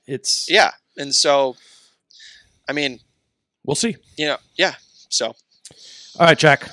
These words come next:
Speaker 1: um, what are you working on right now? You writing, you writing something? You gonna have something before the season comes out?
Speaker 2: Yeah, so before the season comes out, um, I, I've been taking a look at, um, kind of where the Timberwolves matched up last year in terms of,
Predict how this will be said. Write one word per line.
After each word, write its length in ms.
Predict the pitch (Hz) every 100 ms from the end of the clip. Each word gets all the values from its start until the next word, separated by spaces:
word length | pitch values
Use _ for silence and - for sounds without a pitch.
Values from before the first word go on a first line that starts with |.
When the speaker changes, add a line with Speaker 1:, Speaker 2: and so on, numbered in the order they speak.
| -
Speaker 1:
um, 640 | 143 139 135 123 110 98 - _ _ _ _ _
what 160 | 151
are 40 | 156
you 60 |
working 280 | 156 160 160
on 140 | 120 117
right 140 | 117
now? 180 | 113 104
You 160 | 104 113
writing, 400 | 127 135 151 143 -
you 120 | 127
writing 220 | 143 147
something? 280 | 147 160 165
You 80 | 143
gonna 100 | 131
have 100 | 120
something 260 | 131 147
before 200 | 131 - 131
the 60 |
season 260 | - 135 147
comes 200 | 160 151
out? 200 | 165 - _ _ _ - _ _
Speaker 2:
Yeah, 220 | 190 196 135
so 200 | - 185
before 320 | 170 - 214
the 60 | 196
season 360 | - 190 175
comes 280 | 165 180 151
out, 320 | 151 147 151 - - 147
um, 400 | 143 135 135 131 -
I, 320 | 135 156 165 -
I've 240 | 139 160
been 200 | 151 147
taking 320 | 135 160 156 143
a 20 |
look 280 | 135 143 - - - - -
at, 260 | 131 127 -
um, 420 | 131 127 117 123 120 _
kind 180 | - 208
of 80 | 208
where 100 | 196
the 80 | 160
Timberwolves 440 | 185 175 160 135
matched 260 | 143 143 -
up 120 | 143 131
last 380 | 127 135 -
year 220 | 139 135 131
in 120 | 120
terms 360 | - 135 127
of, 240 | 127 120